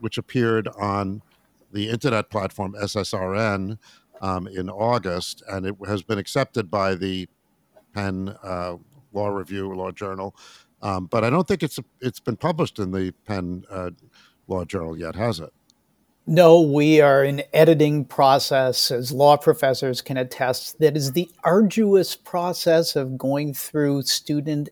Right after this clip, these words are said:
Speaker 2: editing and responding to their objections. So I think, is this right, Will, that they're anticipating it'll be out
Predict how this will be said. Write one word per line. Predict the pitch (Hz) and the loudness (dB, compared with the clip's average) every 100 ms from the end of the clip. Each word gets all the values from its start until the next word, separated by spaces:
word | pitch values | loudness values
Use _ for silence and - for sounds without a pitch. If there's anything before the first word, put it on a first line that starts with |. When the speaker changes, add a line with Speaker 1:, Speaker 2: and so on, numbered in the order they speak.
| - | -10
Speaker 2:
editing | 123 139 143 147 139 139 139 - | -4 0 2 2 0 -2 -6 -8
and | 123 120 120 | -12 -10 -8
responding | 120 - - 123 127 131 127 | -8 -8 -8 -8 -6 -8 -10
to | 131 | -6
their | 127 123 | -2 -2
objections. | 120 123 113 - 120 113 113 - - - - | -4 -8 -10 -10 -14 -12 -14 -16 -20 -20 -4
So | - 165 160 165 | 4 8 8 8
I | 143 | 4
think, | 151 - 247 269 233 | 0 0 0 0 -2
is | - | 2
this | 160 208 | 2 4
right, | 202 202 202 | 4 2 4
Will, | 180 208 214 | 2 4 2
that | 175 | 2
they're | - 151 | 2 4
anticipating | 143 120 151 - 165 156 | 2 -2 -8 -4 -2 0
it'll | 151 | -2
be | 131 131 | -2 0
out | 127 127 131 - - | 4 4 2 -2 -18